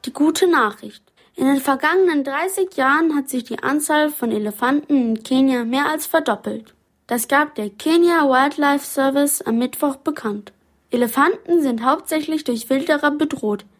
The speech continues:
die sie wegen ihrer Stoßzähne jagen. Das Wetter. Heute ist es abwechselnd sonnig und wolkig, bei Höchsttemperaturen bis zu dreiundzwanzig Grad. Ab und zu kann es auch regnen. Morgen bleibt es wolkig.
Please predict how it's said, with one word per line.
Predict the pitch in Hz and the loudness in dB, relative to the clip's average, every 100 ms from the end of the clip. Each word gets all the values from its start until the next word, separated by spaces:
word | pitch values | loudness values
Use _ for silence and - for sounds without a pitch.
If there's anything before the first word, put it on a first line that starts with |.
| _ _ | _ _
die | 320 | 2
sie | 339 311 247 | 4 2 2
wegen | 247 240 | 0 -2
ihrer | - 226 208 | -4 -4 -6
Stoßzähne | 202 - 269 285 - - 277 277 | -8 0 2 2 -2 -4 0 2
jagen. | 311 247 196 202 196 - _ _ _ _ _ | 4 2 0 -6 -10 -10 _ _ _ _ _
Das | 262 320 - - | 2 2 0 -4
Wetter. | 214 220 214 - _ _ _ _ _ _ | -6 -6 -14 -16 _ _ _ _ _ _
Heute | 277 320 339 | 0 0 2
ist | 370 339 | 0 2
es | 269 - | -4 -2
abwechselnd | - 302 311 320 - 285 262 | -8 -4 -4 -4 0 0 0
sonnig | 262 277 330 349 - - | 0 2 2 0 -2 -2
und | 381 381 | 0 2
wolkig, | 214 208 - 220 _ | 0 0 -8 -16 _
bei | 214 220 | -8 -2
Höchsttemperaturen | 277 381 - 339 320 311 294 294 294 - 311 302 302 | 0 0 0 0 0 0 0 -2 -4 -6 0 2 0
bis | - 262 | -2 -2
zu | - | -4
dreiundzwanzig | 214 - 269 330 320 302 277 285 269 | -4 0 2 0 -2 -2 -2 -2 -6
Grad. | - 214 - _ _ _ - | -12 -12 -12 _ _ _ -4
Ab | 349 339 | -4 -4
und | 262 247 | -8 -8
zu | - 359 392 | -2 0 0
kann | 381 302 294 | 0 0 0
es | 320 - | 0 -2
auch | 285 294 269 | -2 -2 0
regnen. | 254 226 208 208 220 _ _ _ _ | -2 -2 -8 -10 -12 _ _ _ _
Morgen | 254 262 339 415 | 0 2 4 2
bleibt | 311 254 262 | 0 -2 -2
es | 320 311 | -8 -4
wolkig. | 233 220 208 - 226 | -2 -2 -4 -14 -20